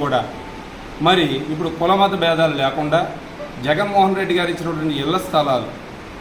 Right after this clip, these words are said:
జంబ్లింగ్ సిస్టంలో తీసి అగ్రవర్ణాల మయాన్న మరి మాకు ఇచ్చినటువంటి ఇళ్ల స్థలాలకు గాను మేము చాలా గర్విస్తున్నాం. మేము ఈరోజు ఆ స్థలాల్లో ఉంటున్నటువంటి ప్లేసుల్లో మరి మా మధ్యన అగ్రవర్ణాలు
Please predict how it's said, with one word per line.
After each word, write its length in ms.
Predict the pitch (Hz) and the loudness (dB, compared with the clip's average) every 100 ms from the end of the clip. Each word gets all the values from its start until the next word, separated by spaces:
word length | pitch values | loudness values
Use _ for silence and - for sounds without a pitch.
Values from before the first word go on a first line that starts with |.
| - - - 123 | -14 -14 -10 0
జంబ్లింగ్ 400 | 147 180 233 233 | 0 2 0 -2
సిస్టంలో 400 | 196 - 160 156 143 | -4 -2 0 0 0
తీసి 280 | 143 143 180 190 - - - - - - - - - 127 | -2 0 0 0 -4 -12 -14 -14 -14 -14 -16 -10 0 2
అగ్రవర్ణాల 640 | 143 208 208 196 196 196 185 | 4 6 6 6 6 4 4
మయాన్న 340 | 175 170 147 117 - - - - - 139 | 2 2 2 -2 -8 -14 -16 -16 -10 -4
మరి 160 | 147 139 | -2 0
మాకు 140 | 135 151 | 0 0
ఇచ్చినటువంటి 440 | 147 175 170 170 135 | -4 -4 -2 -2 -2
ఇళ్ల 120 | 160 180 | -2 -2
స్థలాలకు 420 | 175 165 165 147 | 2 2 2 0
గాను 160 | 147 143 143 | -2 -2 -4
మేము 140 | 143 135 | -4 -2
చాలా 160 | 131 143 | -2 0
గర్విస్తున్నాం. 520 | 131 131 135 131 120 110 - - - - - - - - 131 | -2 -2 -6 -6 -6 -6 -8 -10 -10 -12 -12 -14 -14 -8 -4
మేము 140 | 143 143 | 0 2
ఈరోజు 320 | 156 175 165 131 123 - - - - - - | 4 4 2 0 -4 -8 -14 -14 -14 -8 2
ఆ 40 | 143 | 2
స్థలాల్లో 460 | 151 151 170 196 190 180 | 4 2 4 4 4 2
ఉంటున్నటువంటి 600 | 170 170 160 156 147 147 135 131 - - - - | 0 0 0 2 0 -2 -2 -2 -6 -12 -14 -4
ప్లేసుల్లో 480 | 143 156 151 135 160 - - - - - - - - | 0 0 0 0 0 -2 -8 -14 -14 -14 -14 -14 -2
మరి 140 | 151 160 156 | 0 4 6
మా 80 | 151 | 6
మధ్యన 240 | 156 156 185 139 | 4 2 2 2
అగ్రవర్ణాలు 480 | 151 160 156 151 | 4 4 4 2